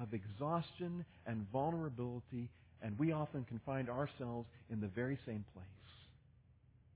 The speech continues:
And what you would expect to happen next is not what happens. Because Elijah finding himself in that place, I think we assume that God is probably gonna just give him a little pep talk, right?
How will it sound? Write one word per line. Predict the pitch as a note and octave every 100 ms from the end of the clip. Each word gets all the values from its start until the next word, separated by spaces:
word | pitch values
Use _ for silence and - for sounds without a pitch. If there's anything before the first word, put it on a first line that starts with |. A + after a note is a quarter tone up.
| - - - - - - - - -
And | C3+
what | D#3 E3
you | E3
would | D3 D3
expect | B2+ - - F3+ G3 - -
to |
happen | C3 D#3+ D#3+ D3 C3 - -
next | C3+ C#3 - - - - -
is | A2+
not | C#3 E3
what | C#3
happens. | C3+ A2+ - - - - - - - - - - - - - - - - - - -
Because | D#3 E3+ F3
Elijah | D#3 F#3+ G#3 F3
finding | F#3+ F#3+ G3+
himself | F#3+ - F3 E3+
in | D#3+
that | D3+ D3+ -
place, | F3 D#3+
I | - F#3+
think | G3 G3 C#3+
we | F#3 -
assume | - G#3 F3+ D#3+
that | D3
God | D#3 F3+ F3
is | -
probably | G3 G#3 G3
gonna | G3 F3+
just | E3 F3+
give | F3 F3+
him | F#3+
a |
little | F3 F#3
pep | - G#3+ -
talk, | C#3+ A#2 -
right? | B2+ F#3